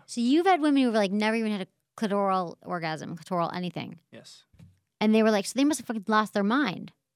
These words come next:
Speaker 2: Yeah, so, I mean, even, even, like, if somebody's never had a, even a clitoral orgasm, and they have just a quick one-second, two-second orgasm,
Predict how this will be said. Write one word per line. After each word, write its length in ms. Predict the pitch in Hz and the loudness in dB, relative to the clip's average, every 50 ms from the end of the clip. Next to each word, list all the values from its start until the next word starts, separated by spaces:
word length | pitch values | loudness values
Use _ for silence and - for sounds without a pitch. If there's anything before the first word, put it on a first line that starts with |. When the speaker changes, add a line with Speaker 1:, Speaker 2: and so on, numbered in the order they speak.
| _ | _
Speaker 2:
Yeah, 180 | - 180 160 127 | -8 -6 -6 -6
so, 160 | - - - 165 | -6 -8 -10 -10
I 40 | |
mean, 120 | 151 160 170 | -10 -10 -10
even, 400 | 180 190 196 185 202 185 165 156 - | -10 -10 -8 -6 -6 -6 -6 -8 -10
even, 240 | 170 175 175 170 156 | -12 -10 -10 -8 -8
like, 140 | 139 127 127 | -10 -10 -12
if 80 | 127 | -14
somebody's 300 | - 151 151 143 131 120 | -14 -12 -12 -10 -10 -10
never 240 | 113 110 113 113 120 | -10 -12 -10 -10 -10
had 180 | 120 127 123 117 | -10 -10 -10 -12
a, 60 | 101 - _ _ _ _ _ _ _ - | -14 -16 _ _ _ _ _ _ _ -12
even 320 | 147 143 143 139 131 127 | -10 -8 -8 -10 -10 -12
a 80 | - 110 | -14 -16
clitoral 400 | - - - 135 127 139 143 151 | -18 -16 -14 -12 -10 -10 -10 -10
orgasm, 600 | 151 151 156 160 160 165 165 170 165 170 180 170 - | -10 -12 -12 -12 -10 -10 -12 -12 -12 -12 -14 -14 -14
and 120 | - 127 127 | -14 -12 -12
they 80 | 143 | -12
have 260 | 139 139 135 131 131 123 | -10 -10 -10 -10 -10 -12
just 160 | 123 117 - | -14 -18 -20
a 40 | 120 | -20
quick 360 | - - - 135 131 135 - _ _ _ | -16 -14 -12 -14 -14 -14 -20 _ _ _
one-second, 580 | - 117 123 127 131 131 - 135 127 123 113 113 | -14 -12 -10 -10 -10 -10 -10 -12 -12 -14 -16 -18
two-second 480 | - - 131 123 - 139 131 127 123 110 | -16 -16 -16 -14 -12 -14 -14 -14 -16 -16
orgasm, 720 | - 117 117 120 120 127 131 139 143 143 156 156 156 160 | -14 -14 -12 -12 -10 -8 -8 -8 -10 -12 -14 -14 -14 -14